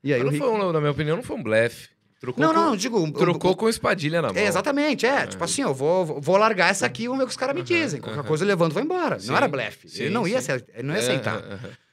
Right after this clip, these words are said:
Speaker 1: Mas eu, é, e os caras compraram na hora a ideia dele. Tanto que compraram tanto que aquele D V D, a única banda que foi divulgada foi a Fresno.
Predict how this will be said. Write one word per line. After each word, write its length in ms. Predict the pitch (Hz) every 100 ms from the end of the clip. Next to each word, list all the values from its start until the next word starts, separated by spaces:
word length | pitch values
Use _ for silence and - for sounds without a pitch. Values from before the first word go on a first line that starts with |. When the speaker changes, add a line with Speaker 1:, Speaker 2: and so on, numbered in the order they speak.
| -
Speaker 1:
Mas 280 | 131 131 139
eu, 240 | 139 139
é, 360 | 131 120 110 117
e 220 | 117 120
os 140 | 117
caras 260 | - 117 113
compraram 400 | 175 196 190 226
na 180 | 302 139
hora 140 | 160
a 20 |
ideia 160 | 113 107
dele. 280 | 107 107 -
Tanto 320 | - 175 - -
que 180 | 233
compraram 500 | - 196 175 180 190
tanto 320 | 185 185 196 -
que 80 |
aquele 260 | 202 214 196
D 100 | 208
V 100 | 202
D, 140 | 190
a 60 | 214
única 300 | 185 220 196
banda 220 | 175 180
que 60 | -
foi 100 | 180
divulgada 540 | 165 170 170 170 180
foi 140 | 175 208
a 20 |
Fresno. 320 | 208 170